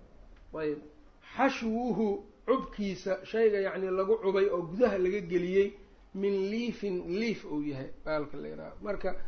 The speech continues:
maqa-, joodariga Nabiga ama yacni gogasha uu, uu ku seexan jiray dusheeda, harag ayaa, ayay ka samaysnayd. Kor haragay ka ahayd. Gudahana liif ayaa lagu cubay oo cub looga dhigo la geliyey.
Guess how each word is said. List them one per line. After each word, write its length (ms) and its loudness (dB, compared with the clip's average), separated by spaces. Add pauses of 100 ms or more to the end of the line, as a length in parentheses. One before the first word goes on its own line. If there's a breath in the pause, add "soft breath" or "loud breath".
(460 loud breath)
maqa-, 580 0
joodariga 460 4
Nabiga 360 4
ama 300 0
yacni 260 -4
gogasha 420 2
uu, 160 0 (120)
uu 300 -6
ku 120 -6
seexan 440 0
jiray 200 2
dusheeda, 560 2 (360 loud breath)
harag 400 6
ayaa, 280 0
ayay 200 0
ka 120 -6
samaysnayd. 560 -8
Kor 180 4
haragay 420 4
ka 160 -8
ahayd. 260 -4 (420 soft breath)
Gudahana 500 4
liif 380 4
ayaa 200 0
lagu 320 4
cubay 260 8
oo 140 2
cub 160 0
looga 300 2
dhigo 220 -4
la 120 -2
geliyey. 460 -2